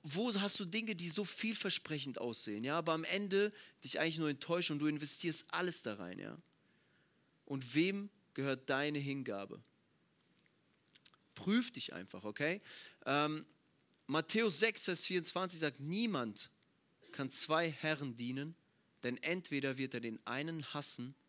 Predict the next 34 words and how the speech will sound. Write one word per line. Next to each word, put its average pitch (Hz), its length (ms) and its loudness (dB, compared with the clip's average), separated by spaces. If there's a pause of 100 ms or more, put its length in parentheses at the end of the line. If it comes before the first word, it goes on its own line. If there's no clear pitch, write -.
(240)
und 110 120 -6
den 113 140 -4
anderen 127 380 -4
lieben, 120 440 -4 (560)
oder 143 320 0
er 139 140 2
wird 127 180 -2
dem 117 140 -2
einen 120 280 -2
anhängen 123 440 -4
und 113 140 -8
den 113 120 -6
anderen 117 240 -4
verachten. - 500 -14 (360)
Ihr 139 80 -8
könnt - 300 -4
nicht 127 220 -6
Gott 110 280 -6
dienen 123 320 -6 (480)
und 127 280 -6
dem 117 160 2
Mammon“, 123 400 -2
also 104 240 -6
der 98 300 -6 (180)
Geldgier 110 600 -2
oder - 220 -12 (520)
was - 200 -6
auch 110 120 -8
immer, 101 240 -4
ja. 113 220 -2
„Einen 185 300 2
wirst 175 280 4
du 156 60 0
enttäuschen.“ 131 580 0